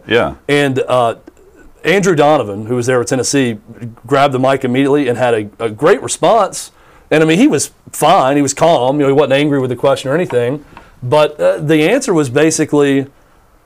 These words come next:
Speaker 2: "We thought this was gonna go into effect January first, then it went into effect July first. We're still working through certain things,
Speaker 1: It's
Speaker 2: the
Speaker 1: kind
Speaker 2: protocol."
Speaker 1: of a mad scramble.
Speaker 2: But this is something I think that with name, image, likeness, people need to keep in mind. You know,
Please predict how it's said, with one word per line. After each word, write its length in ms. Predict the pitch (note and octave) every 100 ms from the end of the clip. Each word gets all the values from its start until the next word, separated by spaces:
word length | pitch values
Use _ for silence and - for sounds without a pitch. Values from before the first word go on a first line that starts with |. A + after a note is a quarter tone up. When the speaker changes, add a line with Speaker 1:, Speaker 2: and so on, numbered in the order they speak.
| _
Speaker 2:
"We 300 | A#2 C3+ A#3+
thought 320 | - G3+ F3 E3+
this 160 | D#3+
was 100 | D3+
gonna 140 | D#3 C#3+
go 140 | D3+
into 100 | C#3+
effect 260 | B2+ C#3+ G#2+
January 440 | D3+ E3 D3 A#2+
first, 380 | G#2 A2+ G#2+ -
then 80 | C#3+
it 60 | C3
went 120 | C3
into 100 | B2
effect 280 | A#2 B2 G2
July 320 | A#2+ C#3 D#3
first. 340 | C3 A2 G2+
We're 140 | B2+ C#3+
still 320 | - F#3 D#3
working 500 | B2 E3 E3 C#3 B2
through 440 | - D#3+ D#3+ B2+
certain 340 | G#2+ D3+ C#3+ A2+
things, 280 | C3+ B2 A2
Speaker 1:
It's 60 |
Speaker 2:
the 60 | G#2+
Speaker 1:
kind 140 | C#3+
Speaker 2:
protocol." 160 | G#3 G2
Speaker 1:
of 60 | A#2+
a 120 | A2
mad 120 | G2+
scramble. 600 | - G2+ G2 E2+ D2+ - -
Speaker 2:
But 260 | F3+ C#3+ E3
this 180 | A#3+
is 100 | A3+
something 280 | - F#3+ F3
I 80 | D#3+
think 240 | D#3 D#3
that 180 | - B3+
with 140 | C3 B2
name, 240 | D3+ D#3
image, 260 | D3 B2 A#2+
likeness, 340 | D3+ C3 B2
people 360 | - D#3 C3 A#2+
need 300 | C3 C3+ B2
to 160 | B2+ A2
keep 300 | - C3+ B2
in 100 | A2
mind. 520 | G#2+ A#2+ D#3 G#3+ - _ _ _ _ _ _ -
You 120 | C#3
know, 200 | C3